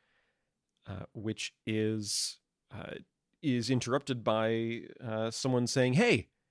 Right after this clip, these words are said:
pick me. Y-, uh, you should, you should, you should pick me for your, your crew." Uh, it is a, uh, it is a Herdazian man, uh, who only has one arm, and, uh,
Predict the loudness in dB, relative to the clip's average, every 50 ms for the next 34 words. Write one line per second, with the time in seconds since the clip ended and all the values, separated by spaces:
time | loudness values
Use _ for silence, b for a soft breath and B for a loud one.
0 | _ _ _ _ _ _ _ _ _ 6 6 8 8 6 6 6 4 2 -2 _
1 | _ _ _ -20 -20 -20 _ -16 -14 -8 -4 0 2 2 2 4 2 2 4 2
2 | 2 2 0 0 0 0 0 -2 -2 -2 -2 0 0 0 2 2 2 4 4 4
3 | 2 4 4 4 4 4 4 2 2 -2 -4 -6 -8 -6 -6 -6 -6 -4 -4 -2
4 | -2 -2 -4 -10 -14 _ _ _ _ _ _ _ _ _ _ _ _ _ _ _
5 | _ _ _ _ _ _ _ _ -16 -12 -10 -10 -10 -10 -6 -6 -4 -2 -2 -2
6 | -2 -4 -2 0 2 2 2 2 2 0 0 -2 -2 -2 -4 -4 -4 -6 -6 -8
7 | -8 -6 -4 -4 -4 -2 -4 -4 -2 -2 -2 2 4 4 4 4 4 2 2 2
8 | 2 2 0 0 -2 -4 -6 -10 _ _ _ _ _ _ _ _ _ _ _ -6
9 | -4 -4 -4 -4 -4 -2 -2 0 2 2 2 4 4 4 6 6 4 4 4 2
10 | 4 4 6 4 4 4 2 0 -2 -4 -6 _ _ _ _ _ _ _ _ _
11 | _ _ _ _ _ _ _ _ _ _ _ _ -4 -2 0 0 0 0 -2 -2
12 | -4 -8 -12 -12 -14 -16